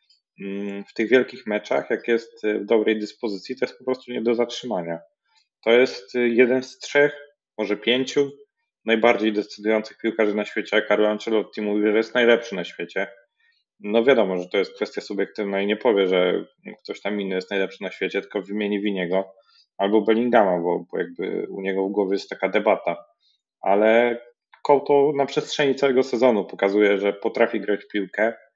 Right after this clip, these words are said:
że jest bardzo dobrym, e, zawodnikiem. Nawet powołanie do reprezentacji Brazylii jest jakimś tam świadectwem tego. Wiadomo, że oni w, w obronie, na prawej obronie konkretnie,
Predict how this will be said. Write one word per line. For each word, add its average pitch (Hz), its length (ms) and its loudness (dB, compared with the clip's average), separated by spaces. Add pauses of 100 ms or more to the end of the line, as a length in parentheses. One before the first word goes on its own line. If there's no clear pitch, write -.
(720)
że 104 180 0
jest 101 200 2
bardzo 110 320 2
dobrym, 98 720 0
e, 95 400 -12 (120)
zawodnikiem. 101 480 -12
Nawet 117 160 -2 (120)
powołanie 123 360 0
do 117 120 0
reprezentacji 117 760 -6
Brazylii 113 340 -6
jest 95 320 -6
jakimś - 360 -12
tam 95 260 -10 (580)
świadectwem 104 760 -2
tego. 92 200 -8
Wiadomo, 101 320 -6
że 98 100 -10
oni 90 380 -8
w, - 180 -20 (680)
w - 40 -20
obronie, 95 340 -8
na 92 120 -6
prawej 92 260 -8
obronie 90 400 -12
konkretnie, 92 520 -14